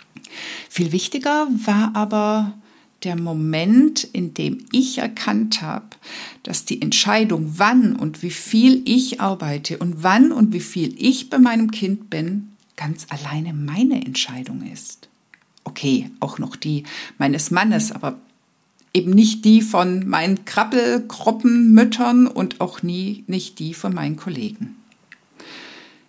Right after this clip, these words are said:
Ich muss es nicht den anderen Müttern recht machen. Und ich muss auch nicht die taffe Chirurgin bei der Arbeit sein. Ich war gut in dem, was ich gemacht habe, wenn ich da war.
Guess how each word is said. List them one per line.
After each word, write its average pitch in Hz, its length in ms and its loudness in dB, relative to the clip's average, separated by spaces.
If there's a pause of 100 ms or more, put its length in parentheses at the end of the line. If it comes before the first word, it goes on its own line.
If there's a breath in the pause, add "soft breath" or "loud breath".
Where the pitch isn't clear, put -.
(140)
Ich - 200 -10
muss 202 320 4
es 330 240 -2
nicht 214 600 0
den - 180 -6
anderen 170 320 -2
Müttern 208 340 0
recht 139 340 -8
machen. - 460 -8 (120)
Und 254 220 4
ich 214 200 -4
muss 214 400 4
auch - 260 -4
nicht - 640 0
die 156 220 -8
taffe 226 340 -4
Chirurgin 165 540 -2
bei 214 100 -2
der - 160 -4
Arbeit 180 340 -4
sein. 147 360 -8 (920 soft breath)
Ich - 220 -10
war 214 160 0
gut 339 240 2
in 294 140 8
dem, 151 240 0
was - 180 -6
ich 127 140 -12
gemacht 139 480 -8
habe, 139 300 -8
wenn 139 120 -8
ich 131 180 -10
da 123 260 -10
war. 113 260 -12